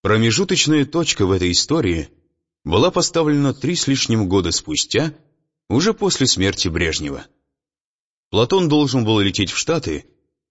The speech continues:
Приехав за документами в президиум, он столкнулся в дверях с Викой.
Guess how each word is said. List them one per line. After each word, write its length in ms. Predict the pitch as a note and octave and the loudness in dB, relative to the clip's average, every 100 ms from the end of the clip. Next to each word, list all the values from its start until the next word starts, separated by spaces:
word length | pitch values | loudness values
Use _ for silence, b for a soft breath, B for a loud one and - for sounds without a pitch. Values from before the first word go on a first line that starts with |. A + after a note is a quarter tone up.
| _ | _
Приехав 420 | F2 F#2 F#2 F2 | -2 0 0 0
за 120 | F2 | -2
документами 560 | F2 F2+ F#2 E2+ E2+ E2+ | 0 0 0 -2 -2 -4
в 80 | D#2 | -4
президиум, 760 | E2 G2 B2+ C3 D3 D3 - _ _ _ _ - | -4 -2 0 0 0 -2 -8 _ _ _ _ -6
он 160 | A2 E3+ | -2 -2
столкнулся 640 | - D#3+ D3+ B2 C3 D3 | -2 -2 0 0 0 -2
в 60 | B2 | 0
дверях 360 | A2 E2 D#2+ | 0 0 -2
с 100 | - | -4
Викой. 440 | D#2+ C#2 D2 C2+ | -4 -6 -8 -12